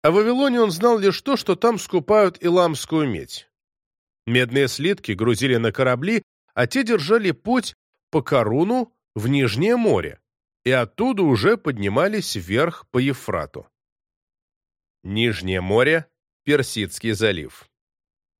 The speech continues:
Хилала и остальные рудокопы двигались по суху с торговым караваном, везущим ядра для катапульт. Они шли пыльной дорогой, которая, петляя по предгорьям вниз через долинки,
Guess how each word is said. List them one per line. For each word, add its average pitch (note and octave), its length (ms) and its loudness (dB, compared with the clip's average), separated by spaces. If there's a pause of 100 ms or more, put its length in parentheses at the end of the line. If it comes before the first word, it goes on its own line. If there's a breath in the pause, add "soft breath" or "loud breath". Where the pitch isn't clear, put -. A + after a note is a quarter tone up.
(580)
Хилала F#3 600 2
и B2 40 6
остальные D3+ 580 2
рудокопы F#3 840 2
двигались G3 680 -4
по B2 260 0
суху C#3+ 360 -6
с - 100 -8
торговым C#3+ 520 4
караваном, A#2+ 800 0
везущим C3 600 -2
ядра D3+ 480 0
для B2 180 -4
катапульт. - 680 -10 (1000)
Они B2 200 0
шли D3 180 -2
пыльной C#3 340 2
дорогой, C3 680 0 (400)
которая, C3+ 360 2
петляя C#3+ 600 2
по A#2+ 140 -4
предгорьям D#3 760 0
вниз B2+ 420 -2
через G#2+ 400 -4
долинки, F#3 640 -2